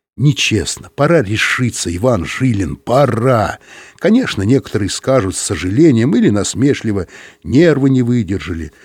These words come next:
Бывает. Алексей Петрович может так подумать. Жилин даже приостановился. Да, он так и подумает. Нервы не выдержали, а ведь крепкий парень был.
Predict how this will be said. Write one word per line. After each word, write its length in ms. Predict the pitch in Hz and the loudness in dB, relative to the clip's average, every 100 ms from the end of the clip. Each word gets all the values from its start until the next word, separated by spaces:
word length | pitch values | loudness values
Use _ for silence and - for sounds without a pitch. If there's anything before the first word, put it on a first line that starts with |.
| _ | _
Бывает. 840 | - 123 98 127 147 131 110 - _ _ _ _ _ _ _ _ _ _ _ _ | -10 -6 0 2 4 4 0 -4 _ _ _ _ _ _ _ _ _ _ _ _
Алексей 460 | - 123 - - 165 | -6 -4 -4 0 0
Петрович 640 | 147 - 160 135 90 - | -2 -4 -2 0 -2 -4
может 320 | 101 107 110 | -4 -4 -4
так 200 | 127 110 | -4 -4
подумать. 560 | - 113 110 87 78 - - - | -4 -2 -2 -2 -6 -14 -20 -14
Жилин 400 | - 135 131 117 | -4 0 2 2
даже 240 | 120 113 | 0 -2
приостановился. 920 | - 117 104 110 110 101 92 76 - 67 _ _ _ _ _ | -4 -4 -4 -4 -2 -2 -2 -6 -10 -14 _ _ _ _ _
Да, 440 | 78 82 143 107 | -20 -4 0 0
он 260 | 76 113 123 | 0 -2 -2
так 340 | - 127 117 | -4 -6 -6
и 40 | 120 | -6
подумает. 800 | 123 113 117 92 71 - _ _ _ _ _ _ | -4 -2 0 -2 -4 -12 _ _ _ _ _ _
Нервы 460 | 92 113 110 78 65 | -4 0 0 -2 -10
не 140 | 62 | -10
выдержали, 720 | - 175 165 156 - 147 143 - _ _ _ | -2 0 0 -2 -2 -2 -2 -6 _ _ _
а 80 | 85 | -8
ведь 220 | 87 - | -8 -8
крепкий 500 | - 87 120 - - | -8 -2 -2 -2 -10
парень 420 | - 151 107 62 | -4 -2 -2 -6
был. 240 | - - | -10 -16